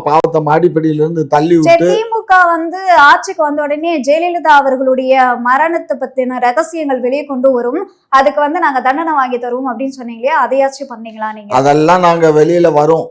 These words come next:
Speaker 1: வர்றப்ப வரும்.
Speaker 2: எப்போ? நாலரை ஆண்டு காலம் ஆயிடுச்சு.
Speaker 1: அதெல்லாம்
Speaker 2: இன்னும்
Speaker 1: எப்ப
Speaker 2: ஒரு ஆறு
Speaker 1: வரணும்,
Speaker 2: மாசம் தான்
Speaker 1: எப்ப
Speaker 2: இருக்கு.
Speaker 1: ரிலீஸ் பண்ணணும்னு நீங்க கால நிர்ணயம் பண்ண முடியாது. அது அரசு பண்ணும்.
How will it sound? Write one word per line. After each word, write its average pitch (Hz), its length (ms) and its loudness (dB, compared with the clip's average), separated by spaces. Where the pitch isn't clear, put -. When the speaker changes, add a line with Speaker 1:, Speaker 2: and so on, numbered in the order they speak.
Speaker 1:
வர்றப்ப 143 540 0
வரும். 139 280 -2
Speaker 2:
எப்போ? 262 360 0
நாலரை 277 500 2
ஆண்டு 285 320 0
காலம் 277 320 2
ஆயிடுச்சு. 240 240 0
Speaker 1:
அதெல்லாம் 156 240 2
Speaker 2:
இன்னும் 156 160 4
Speaker 1:
எப்ப 214 100 4
Speaker 2:
ஒரு - 120 6
ஆறு - 280 6
Speaker 1:
வரணும், 170 60 2
Speaker 2:
மாசம் 170 240 4
தான் 156 180 6
Speaker 1:
எப்ப 180 180 6
Speaker 2:
இருக்கு. 156 300 6
Speaker 1:
ரிலீஸ் 175 380 0
பண்ணணும்னு 156 400 -2
நீங்க 160 400 -2
கால 160 300 0
நிர்ணயம் 151 420 -4
பண்ண 151 180 -2
முடியாது. 139 460 0
அது 120 140 -2
அரசு 143 440 -2
பண்ணும். 131 380 -8